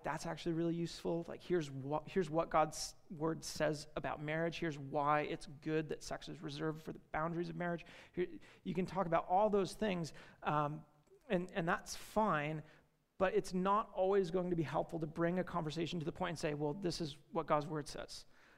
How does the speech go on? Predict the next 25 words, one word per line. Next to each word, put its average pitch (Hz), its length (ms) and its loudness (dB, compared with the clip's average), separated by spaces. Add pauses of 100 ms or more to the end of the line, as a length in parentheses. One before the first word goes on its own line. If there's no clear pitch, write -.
(200)
Uh, - 200 -8 (580)
and, 208 120 0
and 220 160 4
this 254 140 4
is 311 140 4
why 180 360 6
with 170 160 0 (100)
your, 180 320 0
your 160 160 -2
friends 196 380 2
who 202 80 2
aren't 185 160 0
Christians, 175 500 -2
or 160 40 -4
your 139 140 -4
neighbors, 175 420 4
your 160 100 -8
coworkers, 165 500 0
your 151 80 -4
family 170 320 -2
who 160 80 0
are 180 80 2
not 170 240 2
Christians, 185 460 -4 (380)
it's 196 200 2